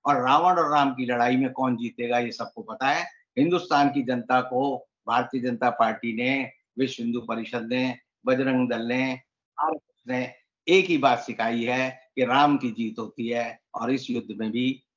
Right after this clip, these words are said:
राम की जीत होगी। जीत उसकी होगी जो सड़क पर है, जो पैदल है, जिसके घुटनों में जान है,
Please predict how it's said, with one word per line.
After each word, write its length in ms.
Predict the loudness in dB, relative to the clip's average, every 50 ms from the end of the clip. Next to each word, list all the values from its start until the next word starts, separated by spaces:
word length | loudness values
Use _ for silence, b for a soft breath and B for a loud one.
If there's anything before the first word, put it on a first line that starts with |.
| _ -2
राम 300 | 0 2 4 4 2 0
की 120 | -2 -4 -4
जीत 220 | -4 -6 -6 -6 -6
होगी। 400 | -8 -6 -4 -4 -4 -4 -6 -8 _ _ _ -10
जीत 320 | -2 2 2 2 2 0 -4
उसकी 260 | -8 -6 -6 -4 -4
होगी 480 | -4 -4 -4 -4 -2 -2 -2 -4 -6 -8 _ _ _ _ -6
जो 80 | -6 -4
सड़क 420 | -2 0 0 0 0 0 -2 -2 -2
पर 120 | -2 -2
है, 360 | -2 -4 -4 -4 -6 -8 -12 _ _ _ _ _ -12
जो 60 | -12
पैदल 520 | -12 -8 _ 2 2 4 4 4 2 2
है, 380 | 0 -2 -4 -4 -6 -6 -8 -14 _ _ _ _ -6
जिसके 280 | -4 -4 -4 -6 -6
घुटनों 360 | -6 -10 -14 -8 _ -2 0
में 180 | 0 -2 -2 -2
जान 280 | 0 0 2 2 0 -2
है, 420 | -6 -8 -10 -10 -10 -12 -14